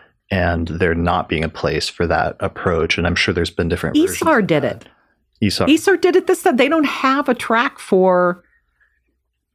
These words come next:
Speaker 2: what
Speaker 1: For
Speaker 2: they wanted to
Speaker 1: traditional.
Speaker 2: do is invite a lot of traditional astrologers. So they have topic categories,
Speaker 1: Mm.
Speaker 2: right? And so you can have, um, let's say you're doing a lecture, you're a traditional astrologer, doing a lecture on relationships.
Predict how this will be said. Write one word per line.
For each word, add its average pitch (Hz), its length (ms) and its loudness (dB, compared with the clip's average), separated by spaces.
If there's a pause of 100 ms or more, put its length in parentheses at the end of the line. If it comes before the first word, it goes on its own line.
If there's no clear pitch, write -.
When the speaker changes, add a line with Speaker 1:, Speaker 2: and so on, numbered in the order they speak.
(580)
Speaker 2:
what 220 160 2
Speaker 1:
For - 40 0
Speaker 2:
they 226 100 6
wanted 254 500 4
to 214 100 4
Speaker 1:
traditional. 170 460 4
Speaker 2:
do 170 80 -8
is 180 160 2
invite 170 460 2
a 170 40 2
lot 160 180 2
of 160 100 -6
traditional 156 400 -2
astrologers. 170 380 0
So 208 100 2
they 214 80 2
have 233 180 2
topic 196 360 -2
categories, 143 760 -4
Speaker 1:
Mm. 85 280 0 (180)
Speaker 2:
right? 170 260 2
And 170 160 2
so 170 280 4
you 180 320 4
can 185 220 0
have, 165 640 2 (420)
um, 156 560 2 (540)
let's 233 220 2
say 220 120 4
you're 202 160 4
doing 175 460 2
a 165 80 -2
lecture, 170 520 0
you're 156 200 4
a 156 40 -2
traditional 160 400 -4
astrologer, 147 440 -2
doing 160 320 0
a 147 80 0
lecture 151 400 -2
on 139 160 -4
relationships. 143 840 -2